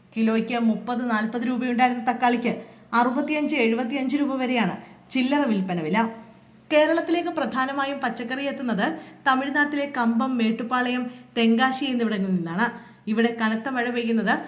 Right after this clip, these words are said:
മറ്റു പച്ചക്കറികൾക്കും വില ഉയരാൻ കാരണമായി. നാൽപത്, അൻപത് രൂപ വിലയുണ്ടായിരുന്ന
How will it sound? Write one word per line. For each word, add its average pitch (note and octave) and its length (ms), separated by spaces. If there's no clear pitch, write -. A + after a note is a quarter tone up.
മറ്റു B3 320
പച്ചക്കറികൾക്കും C4 640
വില A#3 140
ഉയരാൻ A3+ 300
കാരണമായി. F#3 500
നാൽപത്, A#3 440
അൻപത് A3+ 380
രൂപ B3 140
വിലയുണ്ടായിരുന്ന B3 640